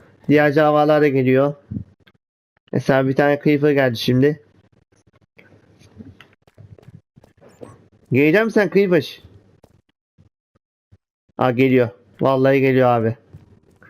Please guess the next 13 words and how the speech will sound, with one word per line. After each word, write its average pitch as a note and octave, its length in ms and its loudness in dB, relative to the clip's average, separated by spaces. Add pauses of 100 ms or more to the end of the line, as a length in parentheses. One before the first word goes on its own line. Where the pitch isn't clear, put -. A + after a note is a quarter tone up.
(340)
Vallahi C3+ 440 0
geliyor. B2 400 0 (160)
Bir A#2+ 100 0
dakika. A#2 380 -2 (1160)
Creeper C#3 260 0
vallahi C#3 360 0
geliyor. C3 300 0
Patlatmadan D#3 600 0
geçelim. C3+ 400 -2 (4000)
Bir E3 320 0
kere B3 220 4
daha G#3 160 4
vuracağım. F#3+ 380 2